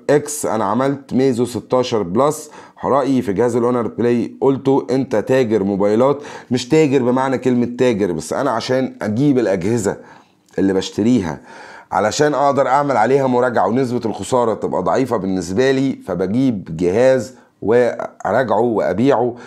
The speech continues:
فده بيضطرني أحاول آخد بسعر كويس وأبيع الجهاز تاني عشان أقدر أجيب غيره أعمل عليه مراجعة. ودلوقتي هناخد أسئلة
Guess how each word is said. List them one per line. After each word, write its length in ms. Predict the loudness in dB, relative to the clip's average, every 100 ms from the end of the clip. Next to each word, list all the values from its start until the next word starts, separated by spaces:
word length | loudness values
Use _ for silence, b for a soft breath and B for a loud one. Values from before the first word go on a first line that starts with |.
| B
فده 260 | -2 0 2
بيضطرني 560 | 0 0 0 0 0
أحاول 300 | -2 -2 0
آخد 300 | 0 -2 -4
بسعر 280 | -2 0 0
كويس 440 | 0 0 0 0 -4
وأبيع 320 | 0 0 0
الجهاز 340 | 2 0 0
تاني 300 | -2 -2 -2
عشان 220 | -4 -6
أقدر 360 | -4 -2 -2 -4
أجيب 280 | -2 0 0
غيره 460 | 0 2 2 0
أعمل 260 | 0 -2 -2
عليه 340 | -4 -2 -2 -4
مراجعة. 420 | -8 -10 -10 -16 -4
ودلوقتي 760 | 2 4 4 2 2 2 0 0
هناخد 380 | 0 0 0
أسئلة 400 | -2 -2 2 2